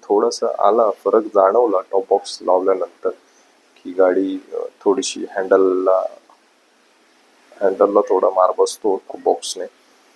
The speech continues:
So टॉप बॉक्स असेल तुमच्याकडे तर, अ, ज्यांच्याकडे आहे त्यांना already माहिती,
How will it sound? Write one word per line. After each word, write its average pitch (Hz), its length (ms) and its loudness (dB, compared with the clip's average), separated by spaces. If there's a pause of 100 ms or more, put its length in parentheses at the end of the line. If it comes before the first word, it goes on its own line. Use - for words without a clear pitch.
(540)
So 87 340 2
टॉप 92 120 4
बॉक्स 98 260 0
असेल 113 400 0
तुमच्याकडे 113 560 0 (880)
तर, 107 420 2
अ, 113 40 -4 (360)
ज्यांच्याकडे 104 380 2
आहे 110 200 2
त्यांना 104 240 -2
already 104 400 0
माहिती, 101 280 -12